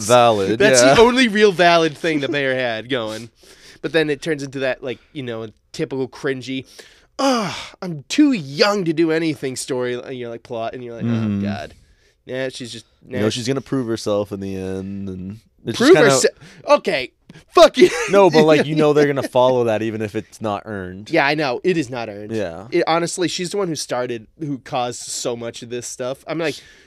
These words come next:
Speaker 1: not all the issues,
Speaker 2: It's
Speaker 1: but she caused a
Speaker 2: basically
Speaker 1: lot
Speaker 2: her
Speaker 1: of
Speaker 2: and
Speaker 1: these
Speaker 2: Kumail
Speaker 1: issues.
Speaker 2: Nanjiani's character's fault.
Speaker 1: Hmm?
Speaker 2: It's basically her fault and Kumail Nanjiani's character's fault.
Speaker 1: He's just a d-, he's, I'm,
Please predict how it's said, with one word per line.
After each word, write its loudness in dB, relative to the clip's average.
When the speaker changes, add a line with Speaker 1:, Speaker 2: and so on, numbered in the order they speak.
Speaker 1:
not 8
all 8
the 4
issues, 2
Speaker 2:
It's 2
Speaker 1:
but -2
she -6
caused 8
a 2
Speaker 2:
basically 6
Speaker 1:
lot 6
Speaker 2:
her 6
Speaker 1:
of 4
Speaker 2:
and -2
Speaker 1:
these 0
Speaker 2:
Kumail 4
Speaker 1:
issues. -4
Speaker 2:
Nanjiani's -2
character's -8
fault. -8
Speaker 1:
Hmm? -6
Speaker 2:
It's -20
basically -6
her -4
fault -4
and -10
Kumail -8
Nanjiani's -10
character's -12
fault. -10
Speaker 1:
He's -4
just -6
a -8
d-, -8
he's, -6
I'm, 0